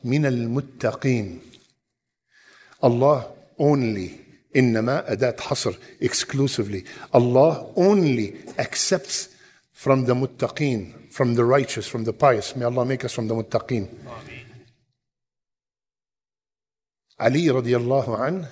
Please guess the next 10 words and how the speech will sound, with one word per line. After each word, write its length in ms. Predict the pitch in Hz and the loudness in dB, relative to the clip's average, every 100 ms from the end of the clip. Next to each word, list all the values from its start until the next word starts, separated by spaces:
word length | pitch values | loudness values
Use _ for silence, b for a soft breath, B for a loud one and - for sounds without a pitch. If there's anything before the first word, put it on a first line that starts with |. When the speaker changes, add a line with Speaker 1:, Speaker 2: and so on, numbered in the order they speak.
| - _ _ | -18 _ _
Speaker 1:
he 220 | - 113 110 | -6 -4 -2
said, 480 | - 160 170 139 - _ _ B B B - | 2 2 2 -4 -18 _ _ B B B -6
You 200 | 117 117 | -2 0
should 420 | - 175 151 113 | 2 2 2 0
be 120 | 127 | -4
more 460 | 120 120 147 190 185 | -2 -2 0 0 0
concerned 1160 | - 135 120 - - 180 156 120 110 104 120 B B B - | -2 -4 -2 -4 -2 0 0 -2 -4 -4 -6 B B B 0
about 480 | 110 147 170 131 | 2 2 2 0
the 180 | 131 156 | -2 -4
acceptance 880 | 123 - - - - - 143 117 | -4 -8 -4 -4 -6 -6 -2 -2